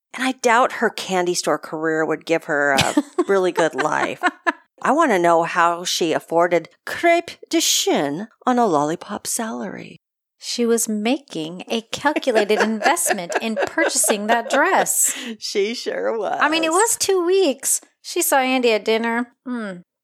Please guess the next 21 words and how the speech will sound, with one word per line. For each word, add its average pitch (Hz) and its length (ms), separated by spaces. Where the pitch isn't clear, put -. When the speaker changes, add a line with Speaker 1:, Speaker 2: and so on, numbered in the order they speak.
Speaker 2:
black 180 500
is - 160
my 180 140
color." 156 400
Speaker 1:
Taboos 269 480
often 247 280
refer 185 560
to 180 180
social 160 400
standing 151 580
and 196 160
Speaker 2:
Mm-hmm. 190 140
Speaker 1:
characters 170 600
crossing 160 520
them. 110 140
Speaker 2:
Right. 165 280
Speaker 1:
So - 240
I 285 120
thought 233 420
it - 200
telling 156 600